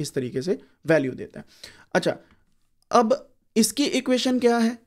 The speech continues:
ये आपने देखनी है। min absolute scalar, min max scalar की क्या है, इसकी देखनी है और ये भी देखनी है।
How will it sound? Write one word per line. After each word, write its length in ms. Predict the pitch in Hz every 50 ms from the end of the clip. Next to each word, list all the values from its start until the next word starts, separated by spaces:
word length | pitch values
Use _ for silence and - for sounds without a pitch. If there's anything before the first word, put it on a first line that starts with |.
| _ -
ये 160 | 156 170 190
आपने 280 | 208 214 208 214 220 220
देखनी 340 | 202 202 190 202 202 202
है। 100 | 208 202
min 200 | 190 160 160 196
absolute 540 | 226 220 202 208 - 202 185 190 196 190 -
scalar, 280 | - 185 175 175 180 -
min 160 | 165 175 190
max 220 | 202 202 190 196 -
scalar 240 | - 190 175 185 175
की 120 | 175 175
क्या 80 | 170 170
है, 60 | 165
इसकी 200 | 151 - - 208
देखनी 240 | 185 180 160 175 180
है 60 | 185
और 100 | 170 -
ये 140 | 156 156 151
भी 100 | 151 139
देखनी 280 | - - - - -
है। 140 | - - -